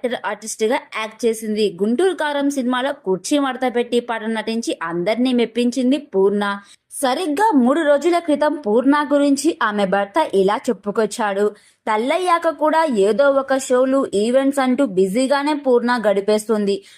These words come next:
అయితే భార్య కోసం తాను కన్నీళ్లు పెట్టుకున్నానంటూ పూర్ణ భర్త చేసిన పోస్ట్ ఒకటి నెట్టింట వైరల్గా మారింది.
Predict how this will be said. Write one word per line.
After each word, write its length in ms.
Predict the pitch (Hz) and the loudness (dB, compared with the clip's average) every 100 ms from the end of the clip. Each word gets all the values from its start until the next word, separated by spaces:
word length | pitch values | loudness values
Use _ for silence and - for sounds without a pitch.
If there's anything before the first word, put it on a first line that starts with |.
| - | -4
అయితే 320 | 254 277 349 | -2 0 -2
భార్య 420 | 269 214 202 269 | 0 0 2 2
కోసం 360 | 294 311 330 311 | 2 0 0 0
తాను 280 | 277 254 254 | 0 0 0
కన్నీళ్లు 420 | 226 196 262 294 | 0 2 2 2
పెట్టుకున్నానంటూ 840 | 254 - 254 269 254 247 240 240 | 0 -2 0 0 2 2 2 2
పూర్ణ 500 | 302 - 196 226 285 | 0 0 2 4 2
భర్త 440 | 269 226 226 254 254 | 0 -2 -2 0 0
చేసిన 280 | 240 240 | 0 -2
పోస్ట్ 440 | 247 - 254 233 320 | -2 2 2 2 0
ఒకటి 340 | 294 214 277 | 2 2 2
నెట్టింట 440 | 269 180 - 208 233 | 0 0 0 -2 0
వైరల్గా 560 | 170 165 202 196 208 | 0 2 0 2 0
మారింది. 560 | 208 202 196 202 196 | 0 -2 -2 -2 -4